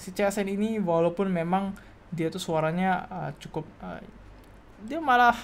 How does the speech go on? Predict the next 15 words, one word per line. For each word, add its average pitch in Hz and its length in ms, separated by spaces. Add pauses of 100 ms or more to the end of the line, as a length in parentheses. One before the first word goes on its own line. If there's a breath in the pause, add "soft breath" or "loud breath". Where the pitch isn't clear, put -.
eh, 170 480
U-shape, 185 240 (160)
agak, 151 320
agak, - 340 (140)
agak, - 240
mungkin 214 320
agak - 320
V-shape 160 480
gitu 151 240
ya. 170 80 (480 loud breath)
Eh, - 220 (180)
bassnya 165 480
tuh 175 240
cukup 156 240
ke-emphasize 170 720